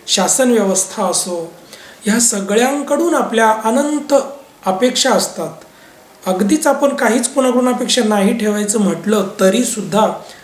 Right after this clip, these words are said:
जिथे जगणं आणि त्या जगण्याच्या नाईलाजातून आलेल्या काही डिपेंडन्सी असतात आणि त्याबद्दल आपण काही अपेक्षा काही लोकांकडून, संस्थांकडून, अ, संदर्भांकडून,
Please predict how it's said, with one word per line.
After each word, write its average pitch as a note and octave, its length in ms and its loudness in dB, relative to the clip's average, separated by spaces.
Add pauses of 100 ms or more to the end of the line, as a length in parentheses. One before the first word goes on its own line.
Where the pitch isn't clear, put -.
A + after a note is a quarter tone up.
(200)
जिथे G3+ 280 0
जगणं G#3 560 0 (640)
आणि F#3+ 140 -2
त्या G3+ 140 0
जगण्याच्या A3+ 920 0
नाईलाजातून B3 960 2 (140)
आलेल्या G#3+ 420 4
काही G3 360 -2
डिपेंडन्सी G#3 800 0
असतात F3+ 380 0 (480)
आणि F3+ 160 -6 (120)
त्याबद्दल F#3+ 640 0 (160)
आपण F#3+ 280 -8
काही F3+ 260 -8
अपेक्षा - 460 -4
काही G3 420 -2 (580)
लोकांकडून, F3+ 800 0
संस्थांकडून, E3+ 960 -4 (520)
अ, F3+ 120 -4 (1120)
संदर्भांकडून, F#3+ 880 0